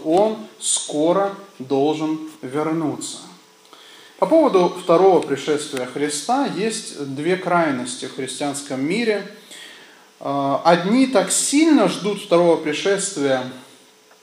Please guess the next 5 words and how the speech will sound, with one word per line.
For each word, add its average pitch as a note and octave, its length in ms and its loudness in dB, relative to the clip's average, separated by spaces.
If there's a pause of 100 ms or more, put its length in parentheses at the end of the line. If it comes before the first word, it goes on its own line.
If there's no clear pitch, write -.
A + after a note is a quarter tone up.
(720)
что E3 600 0
забывают F3 760 4
о D3+ 60 2
земных C#3+ 480 0
делах. C3+ 600 -2